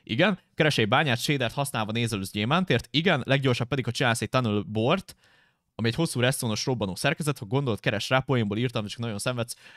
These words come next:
Sze-, ö, majd kipróbáljuk azt is valószínűleg. Egy fokkal jobb felbontású kép az előzőhöz képest. Jó, akkor a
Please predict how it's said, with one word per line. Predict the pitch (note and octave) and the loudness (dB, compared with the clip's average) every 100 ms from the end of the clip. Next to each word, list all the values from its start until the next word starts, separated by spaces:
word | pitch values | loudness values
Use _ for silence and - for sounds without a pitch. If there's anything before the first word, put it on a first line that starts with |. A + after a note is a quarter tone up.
| - | -6
Sze-, | - - - | 0 0 4
ö, | D#3+ D#3+ | 4 6
majd | D#3+ D#3+ | 4 4
kipróbáljuk | D#3 D#3 C3 B2 | 2 4 4 6
azt | A#2 - | 4 0
is | |
valószínűleg. | - A2 - D3+ E3+ _ _ _ _ _ _ _ _ | -2 -2 2 0 0 _ _ _ _ _ _ _ _
Egy | - A#2+ | -4 0
fokkal | F3 D3 | 2 4
jobb | C#3 | 4
felbontású | - A#2+ A#2 A2+ A2 | 4 2 4 2 2
kép | C3+ | 0
az | A#2 | 2
előzőhöz | A2+ G#2 G2 G2 | 0 0 -2 -4
képest. | G#2 F#2+ - - | -6 -8 -12 -4
Jó, | - G#3 - | 4 4 4
akkor | C#3 | 2
a | F3+ | 4